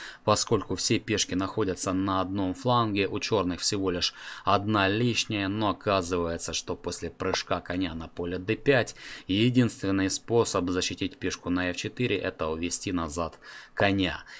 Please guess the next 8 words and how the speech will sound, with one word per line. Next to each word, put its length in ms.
И 100
здесь 460
прилетает 680
кабаний 540
удар, 380
ладья 560
ж 160
два. 460